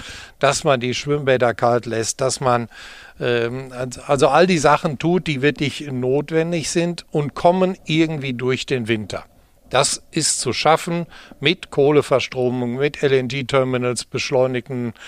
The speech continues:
Genehmigungsverfahren, alles, was dazugehört, die ganzen Instrumente, die ja von der Politik auch bespielt werden,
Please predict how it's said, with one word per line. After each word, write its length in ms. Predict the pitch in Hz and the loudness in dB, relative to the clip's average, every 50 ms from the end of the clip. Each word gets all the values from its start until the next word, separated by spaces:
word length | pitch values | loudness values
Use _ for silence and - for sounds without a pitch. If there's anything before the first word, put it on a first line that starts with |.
| - - - - - - - - _ | -18 -18 -18 -18 -20 -20 -20 -10 _
Genehmigungsverfahren, 1000 | - 139 139 151 160 165 156 139 143 143 127 - - 131 123 - 139 131 143 139 | -2 2 2 4 4 4 4 4 2 2 2 2 2 2 4 6 4 4 4 4
alles, 320 | 123 151 165 160 - - | 4 2 2 2 2 2
was 160 | 156 135 - | 2 2 4
dazugehört, 500 | - 147 127 - - 151 139 143 139 131 | 2 0 0 0 -2 0 4 4 4 4
die 60 | 139 131 | 4 2
ganzen 340 | 139 147 160 160 - 165 | 2 2 2 0 -2 -4
Instrumente, 800 | 147 143 135 - - - - 127 117 123 127 143 156 160 165 139 | -4 -4 -2 -2 -4 -2 -2 -2 0 2 2 2 2 0 -4 -4
die 120 | 123 127 123 | -2 0 2
ja 140 | 131 127 123 | 4 4 4
von 220 | - - 139 123 | 2 0 -2 -2
der 100 | 120 113 | -2 -4
Politik 520 | 101 - 143 127 127 - - 151 143 127 | -2 -2 -2 0 0 -2 -2 -4 -2 0
auch 140 | 143 123 110 | 0 -2 -2
bespielt 600 | - 131 110 - - - - 139 147 147 139 - 127 | -2 -6 -8 -8 -8 -8 -6 -4 -4 -4 -4 -2 2
werden, 380 | 131 131 131 139 156 170 170 | 4 6 6 6 4 2 -2